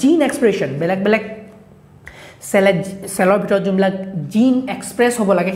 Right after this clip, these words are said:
সেইবিলাকৰ কাৰণে কেলছিয়াম কেলমডুলিন পাথৱেটো ইম্পৰ্টেণ্ট, চেল ডিভিজনৰ কাৰণে ইম্পৰ্টেণ্ট, গম পাইছা? চ' এই যে বেলেগ বেলেগ ৰেছপন্সবিলাক দেখুৱাব, কেলছিয়াম কেলমডুলিন ছিগনেল ইজ ভেৰি মাছ ইম্পৰ্টেণ্ট। তো ৰোল ইন এবায়টিক ষ্ট্ৰেছ, কেনেকৈ? ড্ৰাউট, চেলাইনিটি এণ্ড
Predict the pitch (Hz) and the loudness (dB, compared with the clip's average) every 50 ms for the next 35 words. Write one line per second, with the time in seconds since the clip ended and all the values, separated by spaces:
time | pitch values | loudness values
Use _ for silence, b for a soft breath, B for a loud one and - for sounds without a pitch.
0 | - - 226 196 220 226 220 220 220 - 202 196 202 196 202 202 190 190 190 - | -2 -2 0 2 2 2 2 0 0 -2 -2 -2 -4 -4 -2 -2 -2 -2 -2 -2
1 | 202 196 196 208 190 185 190 185 185 185 185 190 190 185 170 170 - 190 180 175 | -4 -2 0 0 0 0 0 0 0 0 0 -2 0 0 -2 -2 -2 -4 -4 -2
2 | 190 180 175 175 180 175 180 175 175 - - - 269 269 277 277 262 226 233 208 | -2 -2 -2 -2 -2 -2 -2 -4 -6 -6 -4 -4 0 2 4 4 4 4 4 4
3 | 240 220 214 208 202 214 190 190 185 180 180 180 180 185 180 170 - 180 180 - | 2 0 0 0 0 0 -2 -2 -2 -2 -4 -6 -4 -4 -4 -4 -4 -6 -10 -10
4 | - - - 190 185 180 180 180 - 233 - B B B B B B B - - | -12 -6 -4 -2 0 0 0 0 0 -2 -2 B B B B B B B -12 -2
5 | - 233 285 370 - - - - - - - - - 233 226 262 285 285 - - | 2 2 2 2 0 -4 -10 -14 -18 -20 -20 -12 -2 0 2 2 2 2 0 -2
6 | 262 175 160 175 165 175 180 180 185 180 175 165 151 139 - - - 175 170 170 | -2 -2 -2 -2 -2 -2 -2 -2 -2 -2 -2 -2 -2 -6 -6 -6 -6 -4 -2 0
7 | 175 170 165 156 156 - 170 170 233 254 254 - 170 165 160 - 180 165 160 - | 0 0 0 -2 -4 -2 0 0 0 0 0 0 -2 -2 0 -2 -2 -2 -2 -4
8 | 156 147 151 151 147 151 147 151 151 147 147 143 147 185 220 - - - 139 156 | -4 -4 -4 -4 -4 -6 -6 -6 -6 -6 -4 -4 -4 -4 -4 -6 -8 -6 -4 -2
9 | 156 165 156 131 - - - - - B B B B B B B 233 233 233 - | 0 0 0 0 -2 -6 -8 -12 -14 B B B B B B B 4 6 6 6
10 | - 185 139 120 - - - - - B B B B B - - 175 160 151 185 | 4 2 2 2 -2 -6 -8 -8 -12 B B B B B 0 2 2 4 6 6
11 | 240 269 285 285 285 285 262 - 214 196 208 202 208 208 196 208 175 170 - - | 6 6 6 4 2 0 0 0 2 2 4 4 2 2 0 0 -4 -4 -6 -6
12 | - 139 131 - - 196 196 202 196 247 247 202 156 139 151 180 165 165 180 190 | -6 -6 -6 -6 -4 -4 -2 -2 -2 -2 -4 -2 -4 -2 0 2 2 4 4 4
13 | 185 190 185 190 190 - - 202 180 170 170 175 175 175 175 196 185 190 175 170 | 4 2 0 -2 -6 -6 -6 -2 -2 0 0 0 0 -2 -2 -4 -6 -6 -6 -8
14 | 165 | -8